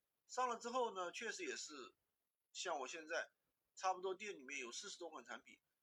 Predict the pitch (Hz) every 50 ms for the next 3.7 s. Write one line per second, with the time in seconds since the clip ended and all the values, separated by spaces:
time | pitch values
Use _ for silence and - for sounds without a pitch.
0 | _ _ _ - - 170 214 233 226 165 139 196 220 247 226 - 208 160 156 -
1 | 156 139 143 143 139 139 - - _ _ _ - 262 269 233 202 208 202 202 196
2 | - 208 202 202 185 - 127 127 123 147 175 165 151 - - 180 - 151 139 -
3 | 107 - 156 131 110 - - 190 208 196 - - 180 156